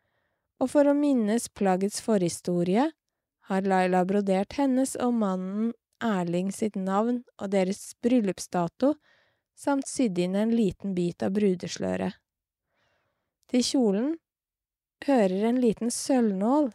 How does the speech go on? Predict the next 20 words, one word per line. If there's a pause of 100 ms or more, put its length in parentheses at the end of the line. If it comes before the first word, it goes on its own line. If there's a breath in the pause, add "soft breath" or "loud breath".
som
Laila
selv
fikk
i
dåpsgave (240)
i
nitten
førtisju. (3000)
Hvorfor
dåpskjole
også
til
gutter? (1040)
For
mange
menn (260)
er
dette
den